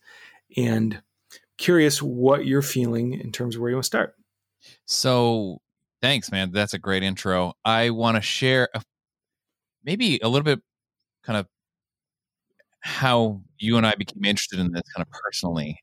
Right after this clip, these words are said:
Speaker 2: and then a little background maybe on how I got there in my life story.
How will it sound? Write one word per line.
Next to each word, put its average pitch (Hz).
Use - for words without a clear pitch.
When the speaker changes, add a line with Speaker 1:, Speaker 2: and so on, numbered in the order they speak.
Speaker 2:
and 98
then 98
a 95
little 110
background 98
maybe 87
on 82
how 92
I 87
got 98
there 85
in 90
my 82
life 90
story. 85